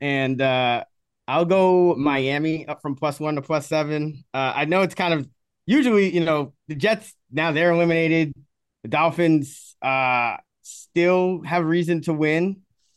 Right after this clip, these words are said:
but, you know, it, Skylar Thompson's gonna start here. And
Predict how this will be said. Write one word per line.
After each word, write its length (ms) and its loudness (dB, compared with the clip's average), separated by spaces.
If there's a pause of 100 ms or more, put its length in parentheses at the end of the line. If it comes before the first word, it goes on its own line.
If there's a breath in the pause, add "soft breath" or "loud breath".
but, 480 -2 (560)
you 120 -6
know, 160 0
it, 260 -8
Skylar 440 -2
Thompson's 440 -4
gonna 140 -2
start 340 0
here. 440 -2 (400)
And 720 -2